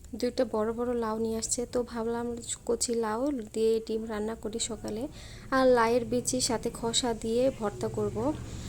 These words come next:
আর এই ভর্তাটা খেতে কিন্তু ভীষণ মজা, আজকে আমি প্রথম বানাচ্ছি এরকম খোসা আর বিচি সহকারে। দেখা যাক কীরকম হয়। এখানে আমি পেঁয়াজ, রসুন, কাঁচামরিচ আর বিচি, লাউ, লাউয়ের যে খোসা সেগুলা একসাথে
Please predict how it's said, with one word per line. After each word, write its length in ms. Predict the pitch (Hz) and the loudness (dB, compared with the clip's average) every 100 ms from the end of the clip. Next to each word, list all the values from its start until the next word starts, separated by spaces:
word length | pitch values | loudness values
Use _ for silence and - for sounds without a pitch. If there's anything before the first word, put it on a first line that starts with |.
| - - | -6 2
আর 360 | 233 240 240 | 4 4 2
এই 180 | 254 262 | 2 2
ভর্তাটা 440 | 269 226 214 233 262 | 2 0 0 0 2
খেতে 240 | 262 247 | 2 2
কিন্তু 260 | 240 240 240 | 2 2 2
ভীষণ 460 | 226 226 - 240 | 0 0 0 0
মজা, 320 | 247 208 233 | 0 -2 -2
আজকে 460 | 240 233 240 - 269 | -2 0 0 2 4
আমি 160 | 262 269 | 4 2
প্রথম 400 | 240 233 269 240 | 0 -2 0 0
বানাচ্ছি 500 | 226 214 220 - 226 | -2 -4 2 2 2
এরকম 380 | 240 226 233 233 | 2 0 0 -4
খোসা 460 | 240 - 233 - 240 | -6 -6 -2 -2 -2
আর 180 | 220 220 | -2 -4
বিচি 360 | 214 226 247 | -4 -4 -2
সহকারে। 600 | 240 240 214 208 208 220 320 - - - - - - | -4 -4 -6 -6 -8 -6 -8 -10 -16 -16 -16 -16 -4
দেখা 220 | 254 262 | -2 -2
যাক 180 | 254 262 - | -2 -2 0
কীরকম 380 | 254 240 233 233 | -2 0 -4 -4
হয়। 180 | 233 240 | -4 -4
এখানে 360 | 262 269 269 269 | -2 2 2 4
আমি 200 | 247 254 - | 2 0 0
পেঁয়াজ, 340 | 240 233 233 233 | -2 -2 -2 -2
রসুন, 500 | 214 220 - 226 226 | -2 0 0 -2 -2
কাঁচামরিচ 800 | 233 226 233 220 220 233 254 - | -6 -4 -4 -2 -2 -2 -2 -2
আর 180 | 214 | -4
বিচি, 600 | 208 233 226 - 247 262 294 - - - - - - - - - | -4 -4 -4 -4 -2 -4 -4 -10 -20 -20 -20 -20 -20 -20 -8 -2
লাউ, 280 | 226 220 220 - 226 | 2 2 -2 -8 -4
লাউয়ের 260 | 233 220 220 | -2 0 0
যে 120 | - | -2
খোসা 460 | - 226 226 240 302 | -4 -4 -2 -2 0
সেগুলা 480 | - 226 226 226 | 0 0 0 -2
একসাথে 720 | 240 226 - 240 226 240 240 | -4 -4 -4 -4 -4 -4 -6